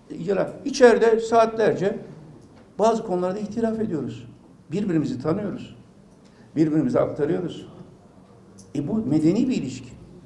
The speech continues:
Sayın Erdoğan'la Sayın Bahçeli'nin herhangi bir görüşmesi sonrasında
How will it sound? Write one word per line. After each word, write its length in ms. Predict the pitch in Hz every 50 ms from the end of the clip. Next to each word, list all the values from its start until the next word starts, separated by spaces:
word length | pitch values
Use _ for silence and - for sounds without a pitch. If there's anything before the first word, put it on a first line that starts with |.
| - - - - -
Sayın 260 | - - 185 196 202
Erdoğan'la 400 | 208 214 214 208 208 190 190 180
Sayın 280 | - - 185 185 180 180
Bahçeli'nin 480 | 196 185 185 - - 175 170 175 170 147
herhangi 520 | 117 139 170 180 208 247 262 240 220 190
bir 80 | 185 156
görüşmesi 480 | 165 170 160 165 - 160 170 165 -
sonrasında 640 | - 160 156 151 151 147 - 151 156 151 147 123